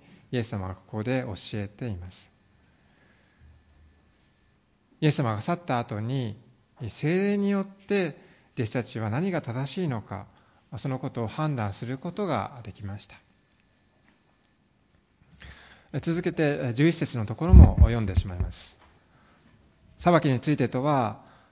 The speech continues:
この世を支配する者が裁かれたからです」。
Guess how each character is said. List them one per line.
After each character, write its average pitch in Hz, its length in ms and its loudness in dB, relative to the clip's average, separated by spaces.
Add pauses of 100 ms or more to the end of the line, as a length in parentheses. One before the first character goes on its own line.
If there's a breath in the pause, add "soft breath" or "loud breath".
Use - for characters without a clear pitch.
(300 loud breath)
こ 156 120 2
の 147 80 6
世 147 140 6
を 123 40 2
支 180 140 -2
配 175 180 4
す - 120 -4
る 139 100 0
者 170 260 2
が 139 460 -4
裁 113 300 -6
か 151 100 -4
れ 139 140 -2
た 101 120 -6
か - 140 -14
ら 98 160 -8
で 98 140 -10
す」。 - 260 -18